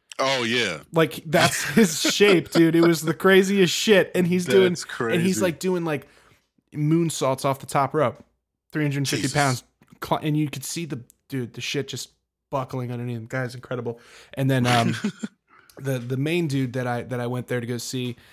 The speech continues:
Speaker 2: uh, is the King of Bros, Matt Riddle. He's, um, he's a former U F C fighter, and he had, like, a nine and two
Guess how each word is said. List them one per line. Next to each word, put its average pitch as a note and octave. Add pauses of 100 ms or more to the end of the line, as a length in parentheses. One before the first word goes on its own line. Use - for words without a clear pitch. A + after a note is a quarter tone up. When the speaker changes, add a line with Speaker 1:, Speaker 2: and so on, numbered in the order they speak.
(280)
Speaker 2:
uh, A#2
is A#2
the -
King D3
of A#2
Bros, B2 (280)
Matt C3
Riddle. B2+
He's, B2
um, A#2+ (100)
he's B2
a B2+
former D#3
U C#3+
F C3
C -
fighter, B2
and B2
he C3
had, D#3
like, D#3
a B2+
nine C3+
and C3
two B2+